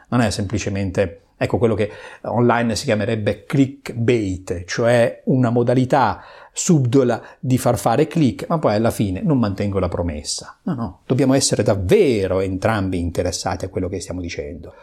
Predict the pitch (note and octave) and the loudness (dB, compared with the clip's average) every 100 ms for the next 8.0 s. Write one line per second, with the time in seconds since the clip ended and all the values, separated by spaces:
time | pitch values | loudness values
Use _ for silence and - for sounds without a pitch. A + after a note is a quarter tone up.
0 | - - A3 C4 C#4+ F4 A2+ A#2+ G3+ G2+ | -16 -6 2 4 6 4 4 4 4 2
1 | A#2+ - F#3 G#3+ - G#3 B3 A3 A#2 C#3+ | 0 2 4 4 2 4 4 4 2 2
2 | F3 B3 A#3+ E3 G#3 - G#2 D#3+ C4 G#2+ | 2 4 4 2 2 0 0 4 4 4
3 | F2+ - - C#4+ E3+ - C#3+ A2 G#2+ G#2+ | 0 -8 0 2 4 2 2 4 0 2
4 | A#2 F#2+ - A#2 G2 F2+ F#2 E2+ D#2 - | 0 0 0 0 0 0 -2 -2 -4 -8
5 | - - _ - C#3 D#3+ E3 D#3+ D#3+ D#3+ | -10 -16 _ 0 4 6 6 6 4 6
6 | D3 C#3+ - - D3+ C#3 - _ _ _ | 4 4 0 -2 0 -2 -10 _ _ _
7 | _ - G3+ C3 A#2+ E3 E3+ - G#3+ - | _ 2 4 4 4 4 2 0 -10 -12